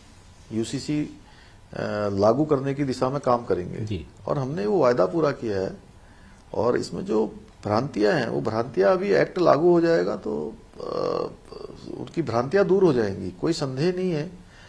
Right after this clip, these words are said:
Speaker 1: ये सबकी भलाई के लिए लाया गया कानून है। इसमें, अ, जो हमारी महिलाएं हैं, महिला वर्ग का विशेष रूप से ध्यान रखा गया, उनकी सुरक्षा का भी, सशक्तिकरण का भी।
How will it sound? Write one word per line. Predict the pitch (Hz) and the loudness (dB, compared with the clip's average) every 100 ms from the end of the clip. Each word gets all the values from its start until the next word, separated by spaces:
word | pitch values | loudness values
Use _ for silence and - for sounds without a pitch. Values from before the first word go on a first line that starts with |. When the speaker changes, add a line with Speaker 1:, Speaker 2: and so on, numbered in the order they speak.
| - 120 | -6 -2
Speaker 1:
ये | |
सबकी | 147 165 185 | 0 0 0
भलाई | 190 135 147 | 2 6 6
के | 175 | 4
लिए | 190 | 4
लाया | 165 151 151 | 6 6 6
गया | 151 147 | 4 2
कानून | 127 117 123 110 | 0 -2 -4 -4
है। | 113 | -6
इसमें, | 107 120 110 107 101 - - - - - | -8 -10 -8 -8 -10 -20 -20 -20 -18 -8
अ, | 87 92 98 98 98 95 92 - - - - 92 | -4 -2 -2 0 -2 -4 -6 -10 -18 -16 -12 -2
जो | 120 107 | 2 2
हमारी | 107 110 113 | 2 0 -2
महिलाएं | 104 107 135 143 | -2 2 2 2
हैं, | 143 | 0
महिला | 135 107 123 | -2 0 4
वर्ग | 123 123 120 | 4 4 2
का | 123 | 0
विशेष | 113 - 127 123 | 0 -4 -4 -4
रूप | 123 | -6
से | - 143 - - - - - | -6 -10 -12 -20 -20 -18 -2
ध्यान | 113 135 | 0 0
रखा | 131 143 | 0 -2
गया, | 139 147 | -2 -4
उनकी | 123 120 | -4 -6
सुरक्षा | - 117 113 143 | -2 -2 0 -2
का | 139 135 | 0 -2
भी, | 139 | -4
सशक्तिकरण | - - - 143 131 139 | -10 -12 -10 -6 -6 -6
का | 139 | -4
भी। | 139 | -6